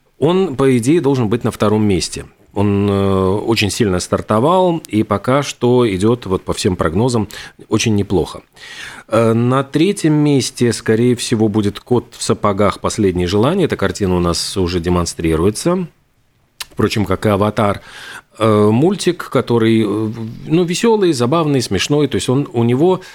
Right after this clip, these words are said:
как говорят, длинные ноги. То есть он не опускается в прокате, потому что это семейное кино. Пока вот семейных фильмов нету, люди ходят, смотрят,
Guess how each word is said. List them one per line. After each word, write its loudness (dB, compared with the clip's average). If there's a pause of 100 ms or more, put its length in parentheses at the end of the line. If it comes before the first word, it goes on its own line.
(140)
как -2
говорят, 2
длинные 0
ноги. 0
То -10
есть -8
он 0 (220)
не 2
опускается -2
в -8
прокате, -2
потому -2
что -8
это -8
семейное 0
кино. 0
Пока -2
вот 0
семейных 0
фильмов -2
нету, 0
люди 0
ходят, 0
смотрят, -2